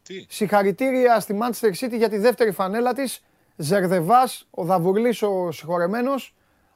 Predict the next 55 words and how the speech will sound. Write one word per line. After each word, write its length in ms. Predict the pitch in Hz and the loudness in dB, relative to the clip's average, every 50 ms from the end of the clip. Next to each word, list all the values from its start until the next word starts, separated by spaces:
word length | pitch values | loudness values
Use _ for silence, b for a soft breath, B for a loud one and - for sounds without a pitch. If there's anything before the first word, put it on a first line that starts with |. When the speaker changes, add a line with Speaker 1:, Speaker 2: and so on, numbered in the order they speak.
| _ - | _ -6
Speaker 2:
ε, 840 | 185 180 180 175 175 175 170 170 165 165 160 156 156 156 156 151 151 _ _ _ - | -4 -2 -2 0 0 0 0 2 0 0 -2 -2 -4 -4 -6 -6 -10 _ _ _ -8
βγήκε 360 | - 160 165 247 254 214 254 | -4 0 0 0 0 0 0
η 20 | |
Παναχαϊκή 800 | 190 240 226 214 185 - 202 196 185 165 - 240 262 269 277 277 _ _ _ _ _ _ _ _ | -2 0 0 0 0 2 2 2 2 2 0 0 0 0 -2 -4 _ _ _ _ _ _ _ _
σε 260 | _ - - 214 208 | _ -6 0 2 2
λίγο 220 | 208 226 240 233 233 | 4 4 4 4 4
πλάγιο. 520 | 247 247 240 220 170 156 143 131 120 - _ _ _ _ _ _ _ _ _ _ _ _ _ _ _ - | 4 4 4 4 4 2 -2 -4 -6 -12 _ _ _ _ _ _ _ _ _ _ _ _ _ _ _ -8
Βγήκε 180 | 160 165 226 | -4 -2 -2
η 20 | 214 | 0
Speaker 1:
Δεν 120 | - 170 | 0 0
Speaker 2:
Πα-, 60 | 175 | 0
Speaker 1:
την 120 | 180 185 190 | 0 0 0
έχω 220 | 202 190 185 180 | -2 0 0 -2
δει, 180 | 160 156 196 196 | -2 0 -2 -2
θέλω 260 | - - 180 185 185 180 | 0 0 -2 -2 0 -2
να 80 | 175 | -4
Speaker 2:
η 40 | 165 | -2
Speaker 1:
τη 80 | 170 170 | 0 4
Speaker 2:
Πα-, 100 | 190 233 | 4 4
Speaker 1:
δω. 100 | 226 - | 2 2
Speaker 2:
η 80 | - 240 | -4 0
Speaker 1:
Θα 0 | |
τη 0 | |
δω 120 | 185 226 | 2 2
και 60 | 220 220 | 4 4
θα 80 | 220 | 2
Speaker 2:
Παναχαϊκή 320 | - 220 226 226 226 226 - | 4 6 6 6 4 4 0
Speaker 1:
σου 40 | 233 | 0
Speaker 2:
πήγε 120 | 247 269 247 | 0 0 0
Speaker 1:
πω. 40 | 233 | 2
Speaker 2:
στο, 120 | - 269 - | 2 2 4
άμα 300 | 254 262 262 277 269 247 | 4 4 4 4 2 2
τη 120 | - 240 | 0 0
βρείτε, 260 | 208 247 269 233 262 | 0 0 2 2 2
βάλτε 280 | 226 220 262 262 220 240 | 2 4 2 2 2 0
την 100 | 214 240 | -2 -2
να 80 | 240 | -4
τη 60 | 220 233 | -2 -2
δει 100 | 226 247 | 0 0
ο 40 | 226 | 0
Σάβας. 360 | - 247 226 180 156 131 - | 2 0 0 0 -2 -8 -8
Την 160 | - 214 208 | -8 -6 -4
έχουν 320 | 226 220 - 233 220 220 196 | -4 -4 -4 -4 -4 -2 2
βάλει, 260 | 220 220 208 196 175 | 2 2 2 2 -2
την, 180 | 175 185 180 | -4 -4 -4
ε, 200 | 180 180 175 180 175 | -4 -4 -4 -4 -4
την 120 | 156 180 | -4 -2
καμαρώνουνε 500 | - 196 190 196 202 226 233 214 175 156 | 0 0 2 2 4 4 4 2 2 -4
κιόλας. 320 | 135 127 131 135 139 131 - | -4 -6 -8 -10 -10 -12 -10
Την 140 | 165 165 | -10 -8
έχουν 180 | 180 185 170 190 | -8 -6 -6 -4
βάλει 120 | 185 196 | -4 -4
και 60 | 190 170 | -4 -4
σε 40 | 165 | -10
φωτογραφίες. 580 | 185 175 185 185 185 175 175 190 156 127 117 | -8 -6 -4 -2 -2 -2 -2 -4 -4 -4 -8